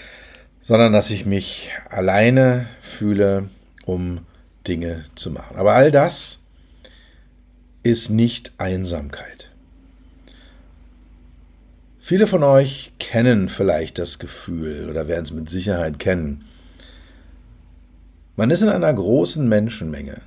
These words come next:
steht mittendrinne und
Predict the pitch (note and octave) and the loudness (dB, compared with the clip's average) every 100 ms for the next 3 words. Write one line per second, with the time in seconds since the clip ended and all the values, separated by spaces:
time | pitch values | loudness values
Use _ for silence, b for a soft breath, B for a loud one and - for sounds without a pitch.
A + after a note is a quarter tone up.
0 | _ - - A2+ A2+ A2+ A#2 A#2 F#2+ G#2 | _ -20 -6 -2 0 -2 -2 -4 -2 0
1 | A#2 B2 C3 - _ _ b b b b | 0 -2 -6 -20 _ _ b b b b
2 | b _ _ - G2 G2 G2+ G2 - - | b _ _ -4 2 2 2 0 -4 -10